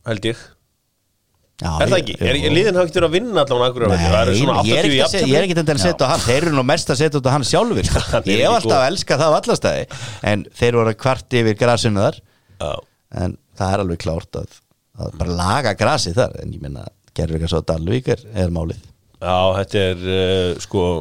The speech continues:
Speaker 2: Og nú eru þeir að, ég, eh, sendi þeim reikningsnúmerið mitt á eftir, því að nú væntanlega verða allir að senda þeim í dag, sko, og nú geta þeir hækkað verðið vel að leigja völlinn sinn.
Speaker 1: Já.
Speaker 2: Verða annað hvert lið að æfa þarna í vor.
Speaker 1: Já, þetta er, eh, auðvitað, þetta skiptir, þetta skiptir máli. Ég sé,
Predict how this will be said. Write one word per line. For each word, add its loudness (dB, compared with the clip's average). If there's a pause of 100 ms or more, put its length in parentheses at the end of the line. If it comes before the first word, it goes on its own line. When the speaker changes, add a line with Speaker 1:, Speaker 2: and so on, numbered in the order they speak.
(440)
Speaker 2:
Og -2
nú 4
eru 2
þeir 2
að, 4
ég, 4
eh, 0
sendi -2
þeim 4
reikningsnúmerið 2
mitt 0
á 4
eftir, 0
því 2
að 4
nú 4
væntanlega 2 (440)
verða 4 (120)
allir 0
að 2
senda 0
þeim 2
í 0
dag, 2
sko, 0
og 4
nú 2
geta 4
þeir 4
hækkað 2
verðið 4
vel 4
að 4
leigja 4
völlinn 4
sinn. 0 (160)
Speaker 1:
Já. -2 (280)
Speaker 2:
Verða 2
annað 0
hvert 0
lið 4
að 4
æfa 6
þarna 2
í 2
vor. 2 (480)
Speaker 1:
Já, -12
þetta -2
er, 4
eh, 0
auðvitað, 2
þetta -2
skiptir, -2
þetta -6
skiptir -2
máli. 2 (140)
Ég 2
sé, 4